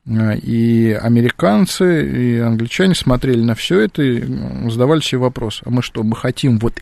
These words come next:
этим завоевывать кровью своих солдат полуостров?»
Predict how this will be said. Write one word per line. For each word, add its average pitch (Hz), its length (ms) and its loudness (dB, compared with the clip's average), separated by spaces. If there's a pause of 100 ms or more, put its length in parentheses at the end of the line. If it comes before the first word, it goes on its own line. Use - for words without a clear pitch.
этим 120 540 -2 (760)
завоевывать 113 760 2
кровью 117 400 0
своих 113 320 -4
солдат 110 560 -2
полуостров?» 123 600 -6